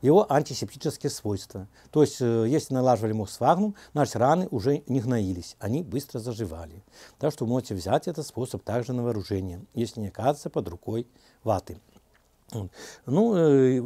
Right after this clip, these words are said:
мох сфагнум, значит, он, э, может впитывать в себя воды где-то в десять раз больше, чем он по объему. То есть очень большая гигроскопичность. А что имеет это значение для нас? А имеет это значение для нас то, что мох сфагнум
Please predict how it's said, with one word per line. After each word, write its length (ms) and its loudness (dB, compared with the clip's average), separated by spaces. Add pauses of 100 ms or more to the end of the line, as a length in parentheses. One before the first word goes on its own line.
мох 260 4
сфагнум, 460 2
значит, 260 0
он, 80 2
э, 520 2
может 280 2
впитывать 320 0
в 40 -10
себя 160 2
воды 340 0 (180)
где-то 640 4
в 180 -12
десять 380 2
раз 180 4
больше, 340 0
чем 200 -2
он 100 0
по 160 0
объему. 500 -6 (360)
То 140 8
есть 180 0
очень 300 2
большая 360 0
гигроскопичность. 1000 -8 (280)
А 80 -2
что 360 4
имеет 380 4
это 160 2
значение 400 -2
для 160 -4
нас? 360 -6 (200)
А 120 -2
имеет 260 4
это 140 0
значение 400 -4
для 80 -6
нас 260 -6
то, 220 -6 (260)
что 160 2
мох 220 6
сфагнум 540 -2